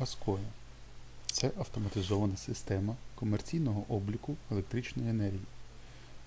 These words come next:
Це просте серверне програмне забезпечення, яке через певний проміжок часу опитує лічильник на підприємстві. Структуровані дані, які лічильник зберігає у своїй пам'яті, вона копіює до своєї бази даних.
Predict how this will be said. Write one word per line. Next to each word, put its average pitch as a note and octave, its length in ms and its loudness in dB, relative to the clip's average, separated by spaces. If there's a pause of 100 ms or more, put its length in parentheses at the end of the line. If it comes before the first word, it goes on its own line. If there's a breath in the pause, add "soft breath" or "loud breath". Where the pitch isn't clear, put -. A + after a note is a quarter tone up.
(180)
Це F#3+ 140 8
просте A#2+ 500 4 (460)
серверне A#2 540 6
програмне A2+ 560 6
забезпечення, G#2 760 0 (140)
яке C#3+ 240 2
через - 280 2
певний D#3 400 6
проміжок G#2 480 4
часу G#2+ 500 2 (220)
опитує E3 420 4
лічильник D#3+ 440 4
на - 80 4
підприємстві. G#2 680 2 (1200 loud breath)
Структуровані C#3+ 720 8
дані, G#3 380 8 (180)
які A#2 220 4
лічильник G#2+ 400 4
зберігає G#2+ 340 6
у G2 40 2
своїй G#2 180 4
пам'яті, G#2+ 400 0 (760 loud breath)
вона F3 200 10
копіює F3+ 480 8
до - 100 4
своєї C#3+ 340 6
бази B2 260 6
даних. G#2 340 2